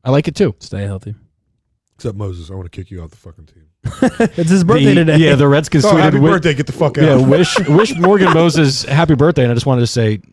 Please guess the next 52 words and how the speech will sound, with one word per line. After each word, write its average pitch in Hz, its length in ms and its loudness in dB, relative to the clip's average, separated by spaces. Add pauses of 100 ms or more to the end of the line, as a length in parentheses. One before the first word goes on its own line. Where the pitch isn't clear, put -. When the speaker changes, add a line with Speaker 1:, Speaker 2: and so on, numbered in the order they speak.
(200)
Speaker 1:
no. 107 340 -10 (220)
Speaker 2:
<laughs> - 320 -8
I - 1300 -2
didn't 196 260 2
even, - 100 -14
Speaker 1:
No, 156 80 -4
Speaker 2:
I 139 40 -4
Speaker 1:
thank 160 160 0
Speaker 2:
felt 180 160 2
Speaker 1:
you. 127 60 0
Speaker 2:
bad. 160 300 2
I - 40 -8
don't 156 100 -2
know 135 80 2
why 131 180 -2
I 135 40 -4
felt 123 220 -4
bad, 120 260 -4
but 110 160 -8 (340)
I, 143 100 -2
I 139 40 0
didn't 160 340 0
even 151 240 2
like 135 240 -2
it. 123 120 -6 (140)
I - 80 -20
was 147 180 -2
like, 135 160 -8
"Eh, 160 180 -2 (540)
I 147 60 -8
don't 135 160 0
wish 135 160 -2
you 143 60 -2
happy 139 100 -4
birthday." 147 340 -6 (120)
That's - 180 -12
so 165 200 0
mean. 165 200 2
Speaker 3:
I, 160 60 4 (120)
I 156 80 0
would 175 260 0
feel 196 180 0
bad 135 260 2
if 131 160 -2
he 147 120 -4
wasn't, 139 400 -2
like, 123 180 -4
the 117 60 -8
most 123 260 -8
outspoken 123 840 -8
shit - 360 -10
talker, 101 540 -8